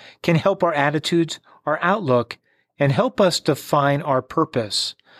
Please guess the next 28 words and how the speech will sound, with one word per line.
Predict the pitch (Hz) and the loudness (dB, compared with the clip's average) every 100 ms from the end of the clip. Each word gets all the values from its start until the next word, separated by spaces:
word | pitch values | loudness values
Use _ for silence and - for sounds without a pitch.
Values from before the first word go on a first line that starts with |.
| - - - 147 | -20 -20 -8 -2
I | 143 | -2
think | - 196 196 - - _ - | 2 2 0 -4 -18 _ -4
it's | 143 | 0
important | 165 143 151 175 147 | 0 0 0 0 0
to | 170 | 0
know | 156 143 135 | 2 2 2
Rita | 135 165 175 | 2 2 2
Schulte's | - 170 165 170 151 | 2 0 0 -2 -2
story. | - 156 139 104 98 _ _ _ _ _ | 0 0 0 -6 -12 _ _ _ _ _
And | 139 | -4
so | - 202 | 0 0
to | 214 | 0
begin | 190 143 185 247 | -2 0 0 2
our | 247 | 0
program, | 240 220 233 185 139 127 127 - _ _ _ _ _ _ - | 0 0 0 0 0 0 -4 -14 _ _ _ _ _ _ -4
I'm | 151 170 202 247 247 _ _ _ - | -2 0 0 0 -4 _ _ _ -2
going | 180 202 | 2 2
to | 190 | 0
begin | 165 127 170 226 | -2 0 0 2
our | 254 | 0
program | - 202 185 180 185 185 180 _ _ _ - | 0 -2 0 0 0 -2 -6 _ _ _ -14
with | 143 208 226 - _ _ | 0 0 0 -4 _ _
an | 160 180 | -6 -2
interview | 196 302 202 214 | 0 0 0 2
I | 180 170 | 2 0
did | 175 175 147 120 | 0 -2 -4 -2
with | 180 240 | 0 0
Rita | 139 151 127 120 147 | -6 -6 -4 -6 -8